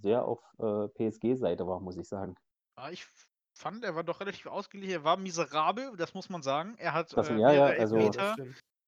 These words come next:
Speaker 2: nicht gegeben, die man hätte geben können, drei an der Zahl. Und,
Speaker 3: Ja.
Speaker 2: äh, war aber trotzdem relativ ausgeglichen, auch wenn so manche Sachen, vor allem von Neymar,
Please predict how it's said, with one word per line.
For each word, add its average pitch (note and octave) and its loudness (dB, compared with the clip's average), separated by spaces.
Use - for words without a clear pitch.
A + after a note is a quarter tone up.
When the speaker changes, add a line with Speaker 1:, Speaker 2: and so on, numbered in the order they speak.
Speaker 2:
nicht F3+ -6
gegeben, D#3 -8
die C#3+ -18
man C#3 -8
hätte C#3+ -4
geben C#3 -10
können, C3+ -8
drei C#3 -2
an B2+ -8
der B2+ -4
Zahl. C3+ -4
Und, C#3 -14
Speaker 3:
Ja. B2+ -6
Speaker 2:
äh, C3+ -14
war D3+ 2
aber E3 2
trotzdem F3+ -2
relativ E3 -4
ausgeglichen, E3 -8
auch D#3 -6
wenn D3+ -6
so D3 -8
manche D#3+ -8
Sachen, D#3 -6
vor - -14
allem D3+ -8
von D3 -6
Neymar, F3 -2